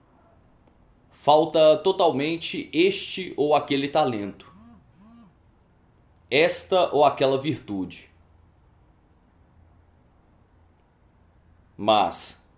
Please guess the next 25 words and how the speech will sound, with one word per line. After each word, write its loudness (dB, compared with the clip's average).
que -12
se -6
esperem -2
os -6
filhos -8
e -4
os -4
netos. -12
Caso 4
se -6
dispor 0
de -6
tempo -2
pra 2
esperar, 0
e -6
se -4
verá 6
vir -6
à 2
luz 0
a 2
alma 2
dos -6
avós. -4